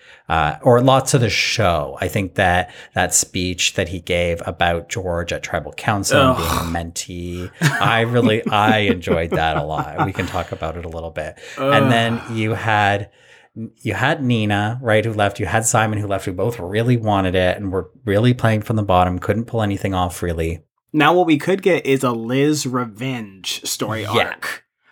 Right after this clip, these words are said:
Speaker 2: Like,
Speaker 1: That's my last
Speaker 2: fire.
Speaker 1: hope.
Speaker 2: Yes.
Speaker 1: That's my last hope.
Speaker 2: Because she's had it
Speaker 1: Because
Speaker 2: all. She's had it all. I mean,
Speaker 1: Yeah.
Speaker 2: she really has. She started from being a newbie to making a friendship to then her,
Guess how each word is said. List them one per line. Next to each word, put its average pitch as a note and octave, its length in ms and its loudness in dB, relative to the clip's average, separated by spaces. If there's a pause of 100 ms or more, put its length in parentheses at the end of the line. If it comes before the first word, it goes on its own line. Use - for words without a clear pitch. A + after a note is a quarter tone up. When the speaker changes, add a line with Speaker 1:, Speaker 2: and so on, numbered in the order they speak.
Speaker 2:
Like, B2 200 0
Speaker 1:
That's A#2 300 2
my G3+ 180 2
last C#3+ 680 4
Speaker 2:
fire. F#2+ 420 -4
Speaker 1:
hope. A#2+ 160 -20
Speaker 2:
Yes. A2+ 320 -8
Speaker 1:
That's A2 340 -2
my C#3+ 160 -2
last B2+ 560 -2
hope. G#2 240 -2
Speaker 2:
Because B3+ 220 2
she's D#4 200 4
had B3 180 0
it B3 60 0
Speaker 1:
Because F3 440 4
Speaker 2:
all. - 80 -16
She's - 240 2
had G#3+ 160 4
it A#3 80 0
all. - 100 8
I - 40 8
mean, C3+ 100 6
Speaker 1:
Yeah. B2+ 40 4
Speaker 2:
she F3 120 2
really G3 180 6
has. C3+ 160 4
She B2+ 220 2
started C#3 460 2
from A#2 260 0
being A#2+ 240 4
a D#3 60 0
newbie A2 600 0
to G2 180 -6
making A#2 380 0
a B2+ 60 0
friendship G#2+ 680 -4
to G#2 240 -4
then A2+ 280 -2
her, G#2+ 260 -2